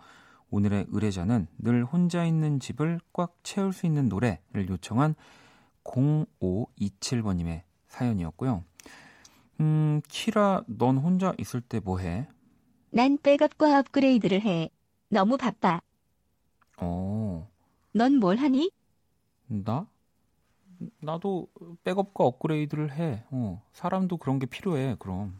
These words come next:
Speaker 1: 음.
Speaker 2: 키라는 그런 거 관심 없어.
Speaker 1: 뭐야? 너,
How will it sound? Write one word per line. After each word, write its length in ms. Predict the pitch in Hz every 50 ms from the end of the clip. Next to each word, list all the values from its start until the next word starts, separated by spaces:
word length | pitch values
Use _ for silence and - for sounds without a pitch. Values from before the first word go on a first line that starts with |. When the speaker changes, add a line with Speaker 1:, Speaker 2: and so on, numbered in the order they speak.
| -
Speaker 1:
음. 240 | 92 95 87 85 92 101 _ _ _ _ _ _ _ _ _ _ _ _ _ _ _ _ _ _ _ _ _ _ _ _ _
Speaker 2:
키라는 440 | - - 226 233 233 269 294 330 -
그런 300 | - 240 254 269 269 262
거 160 | 277 285 311
관심 380 | - 294 262 269 277 311 269
없어. 480 | 226 180 170 - - - - 147 139 - - _ _ _ _ _ _ _ _ _ _
Speaker 1:
뭐야? 500 | - - 87 90 92 107 151 170 117 - - _ _
너, 300 | 117 113 117 123 135